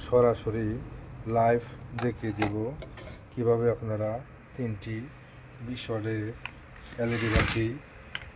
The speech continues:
জ্বালাবেন। আমি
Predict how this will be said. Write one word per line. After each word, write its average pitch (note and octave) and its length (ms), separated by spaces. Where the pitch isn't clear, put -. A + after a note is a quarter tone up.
জ্বালাবেন। A2 460
আমি A2+ 200